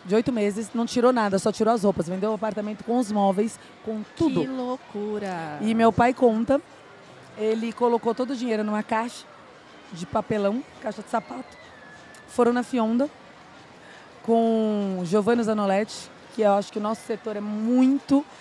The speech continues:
Speaker 1: é, ele existe e a gente é muito grato a ele. Se não fosse ele, é, não, não teria muitos dos parques que tem hoje.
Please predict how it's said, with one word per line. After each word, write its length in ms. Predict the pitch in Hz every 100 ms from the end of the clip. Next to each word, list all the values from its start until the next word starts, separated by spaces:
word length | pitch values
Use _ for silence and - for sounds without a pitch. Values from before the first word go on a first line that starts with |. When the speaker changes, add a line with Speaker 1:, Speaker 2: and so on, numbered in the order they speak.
| - - -
Speaker 1:
é, 340 | 196 202 190
ele 160 | 202 196
existe 440 | 214 160 254 - 226
e 100 | 214 208
a 40 |
gente 200 | 196 220
é 40 |
muito 200 | 220 233
grato 380 | 220 202 220 -
a 60 | 202
ele. 200 | 202 233
Se 120 | 226
não 120 | 214
fosse 320 | - 233 -
ele, 380 | 220 214 190 160 - - - - -
é, 360 | 185 185 175 170
não, 160 | 190 202
não 320 | 190 202 220
teria 440 | 220 202 220 202 165
muitos 640 | 185 202 214 262 277 196
dos 160 | 202
parques 340 | - 196 196 -
que 100 | 180
tem 200 | 190 180
hoje. 260 | 180 208